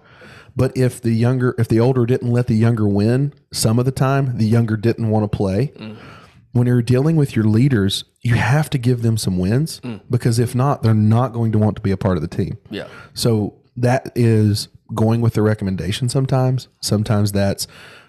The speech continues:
Speaker 1: taking part of their recommendation and melding it into yours. And a lot of times you'll find that it actually bodes well for the health of the church,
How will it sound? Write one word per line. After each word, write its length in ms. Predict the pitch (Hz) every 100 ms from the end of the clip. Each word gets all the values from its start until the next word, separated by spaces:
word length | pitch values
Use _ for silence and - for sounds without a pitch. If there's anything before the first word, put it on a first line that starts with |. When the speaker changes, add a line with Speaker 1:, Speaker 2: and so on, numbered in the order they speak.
| _
Speaker 1:
taking 360 | - 123 113 107
part 280 | - 95 107
of 80 |
their 100 | 117
recommendation 640 | 123 123 123 117 113 120 131
and 240 | 95 85
melding 340 | 90 107 123 127
it 60 | 120
into 160 | 120
yours. 420 | 110 104 120 139 - - - - _
And 100 | 131
a 40 | 120
lot 200 | 117 165
of 60 |
times 300 | 202 147 117
you'll 80 | 110
find 560 | - 113 113 110 110 - -
that 200 | 107 107
it 140 | 107
actually 400 | 113 123 - 117
bodes 420 | 98 98 107 113
well 240 | 107 101 101
for 140 | 104
the 80 | 98
health 260 | 104 104
of 60 | -
the 80 | -
church, 500 | - 143 110 -